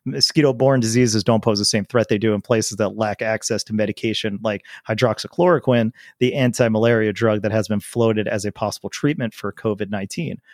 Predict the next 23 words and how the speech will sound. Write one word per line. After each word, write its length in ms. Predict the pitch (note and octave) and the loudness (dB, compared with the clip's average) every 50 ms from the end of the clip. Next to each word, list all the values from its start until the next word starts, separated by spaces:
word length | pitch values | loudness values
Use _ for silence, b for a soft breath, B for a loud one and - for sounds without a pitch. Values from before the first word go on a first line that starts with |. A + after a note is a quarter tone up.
| b b b | b b b
But 120 | - D#3+ | 0 0
it's 120 | E3 - | 2 2
a 60 | D#3+ - | 0 0
threat 280 | - D#3+ D#3+ D3 A#2+ C#3 | 2 2 2 2 4 2
nonetheless, 580 | C3 A#2+ A2+ G#2+ A2 D#3+ E3 A#2+ G#2 - - - | 2 2 0 0 2 0 0 0 -2 -6 -10 -8
especially 420 | B2+ - - E3 C#3+ - D3+ B2 | -8 -2 0 0 0 2 2 2
West 260 | A#2 B2 A2+ - - | 2 0 0 0 0
Nile 260 | C3 B2+ B2+ B2 A#2 | 2 2 4 2 2
virus, 380 | G#2 A#2+ A#2 A2+ A2+ A2+ - - B B B B B - | 2 2 0 2 0 -2 -2 -6 B B B B B -2
the 80 | C3+ | 2
most 220 | B2+ C#3 B2+ - - | 2 2 2 0 0
common 320 | - C#3 C3 B2 B2 A2+ | 0 0 2 2 2 2
disease 340 | A2 A2+ G2 A2+ A2+ A2+ - | 0 0 0 0 0 0 -2
transmitted 540 | - - A#2 A2 A2 F#2+ G#2+ A2 A2 G#2+ F#2+ | 0 0 0 0 0 0 0 0 0 0 2
by 140 | A#2 A2 | 0 2
mosquitoes 600 | G#2 G#2 - - - B2 A#2 A2+ A2 G#2+ G#2+ G#2 B B B B B | 2 0 -2 -2 0 2 2 2 2 0 0 -2 B B B B B
in 120 | B A#2 A#2+ | B 2 2
the 80 | A#2 | 4
U 240 | G#2+ A2 A2 G#2 G2+ | 4 2 2 2 0
S, 180 | G2 F#2+ - - - | -2 -4 -6 -8 -8
according 460 | - A#2+ - - - A2 G2+ G2 F#2+ F#2+ - - - | -8 -8 -6 -4 -4 -2 -4 -4 -6 -6 -8 -8 -10
to 320 | - - G2+ G2 F#2+ G2 - _ _ _ _ _ | -10 -10 -10 -10 -10 -12 -16 _ _ _ _ _
Statista. 1000 | - - - - - A2 - - - - D#3 - - - - - - - - | -8 -6 -6 -4 -4 -8 -10 -8 -8 -6 -4 -4 -4 -6 -8 -10 -12 -12 -14